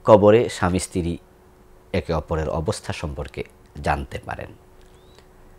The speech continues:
তাই আমাদের দেশে অনেকে অনুরোধ করেন যে আমার মৃত্যুর পর আমাকে যেন আমার স্বামী অথবা আমার স্ত্রীর পাশে দাফন করা হয়। আসলে ব্যাপারটা হলো,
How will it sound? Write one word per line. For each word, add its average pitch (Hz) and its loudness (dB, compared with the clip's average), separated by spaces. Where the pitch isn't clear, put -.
তাই 170 12
আমাদের 165 6
দেশে 143 2
অনেকে 87 -2
অনুরোধ 101 0
করেন 76 -2
যে 69 -10
আমার 90 2
মৃত্যুর 80 -2
পর 131 -2
আমাকে 85 -2
যেন 76 -4
আমার 73 -6
স্বামী 78 -6
অথবা - -2
আমার 78 -4
স্ত্রীর 78 -2
পাশে - -6
দাফন - -8
করা - -10
হয়। - -16
আসলে 202 6
ব্যাপারটা 190 0
হলো, 180 0